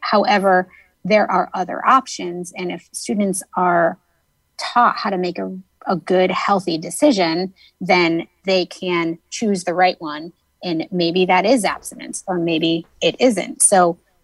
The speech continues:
um, hopefully they get those skills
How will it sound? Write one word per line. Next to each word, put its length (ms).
um, 460
hopefully 540
they 160
get 280
those 220
skills 640